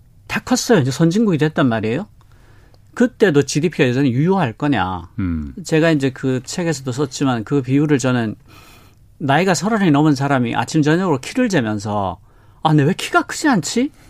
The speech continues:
Speaker 2: 어.
Speaker 1: 이렇게 고민을 하고 있으면
Speaker 2: <laughs> 예.
Speaker 1: 그건 이상-, 이상한 사람이라고 봐야 되잖아요.
Speaker 2: 예.
Speaker 1: 지디피가 우리한테 그럴 수 있다.
Speaker 2: 어.
Speaker 1: 그러니까 몇 가지 지표를 예를 들면
Speaker 2: 예.
Speaker 1: 그 빈곤 탈출률이라는 지표가 있습니다.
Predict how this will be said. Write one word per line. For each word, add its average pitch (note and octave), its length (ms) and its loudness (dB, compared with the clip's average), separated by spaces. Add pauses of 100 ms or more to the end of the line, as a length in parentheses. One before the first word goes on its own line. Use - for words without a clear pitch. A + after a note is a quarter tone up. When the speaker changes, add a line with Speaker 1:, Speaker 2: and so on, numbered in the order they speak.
(200)
Speaker 2:
어. D#2+ 220 -6
Speaker 1:
이렇게 A#3+ 220 0
고민을 F#3 380 4
하고 D3+ 200 4
있으면 C#3 560 2
Speaker 2:
<laughs> - 20 2
예. F#2 340 0 (800)
Speaker 1:
그건 F#3 220 0
이상-, A3 380 0
이상한 C4+ 300 4
사람이라고 E3+ 360 4
봐야 A#2 160 -2
되잖아요. A#2 640 -4
Speaker 2:
예. F2+ 420 0 (360)
Speaker 1:
지디피가 A#3 420 2
우리한테 D#3 320 2
그럴 D#3 220 0
수 D#3+ 160 -4
있다. G2 580 -4
Speaker 2:
어. D#2+ 360 -6 (480)
Speaker 1:
그러니까 D3 240 0
몇 C#3 140 2
가지 D#3+ 220 0
지표를 D3 360 2
예를 C3 180 2
들면 A#2 500 -2 (100)
Speaker 2:
예. C#2+ 240 -6 (500)
Speaker 1:
그 C#3 340 2 (140)
빈곤 C4+ 420 8
탈출률이라는 F#3+ 800 2
지표가 B2 340 -6
있습니다. F#2 520 -8